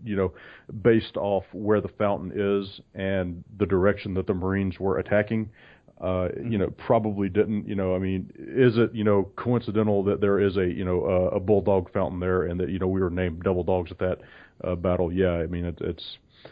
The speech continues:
Speaker 1: it's kinda cool, but, you know, in, in actuality, in real, you know, history, probably didn't happen that way.
Speaker 2: Right.
Speaker 1: Yeah,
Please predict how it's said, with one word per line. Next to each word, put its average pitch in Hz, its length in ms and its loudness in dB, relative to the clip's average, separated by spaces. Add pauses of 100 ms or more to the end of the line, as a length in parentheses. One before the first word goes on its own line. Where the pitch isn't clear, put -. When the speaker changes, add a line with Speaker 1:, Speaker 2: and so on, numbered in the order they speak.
Speaker 1:
it's - 100 -20
kinda 98 220 4
cool, 98 380 4
but, 85 180 -2
you 95 80 -4
know, 92 160 0
in, 101 180 0
in 98 200 0
actuality, 92 640 -2
in 90 100 -6
real, 87 360 -2
you 101 60 -8
know, 87 100 -4
history, 90 360 -4
probably 90 380 -2
didn't 92 200 -4
happen 92 280 -4
that 95 140 -2
way. 104 180 -2 (800)
Speaker 2:
Right. 110 240 -4
Speaker 1:
Yeah, 87 120 2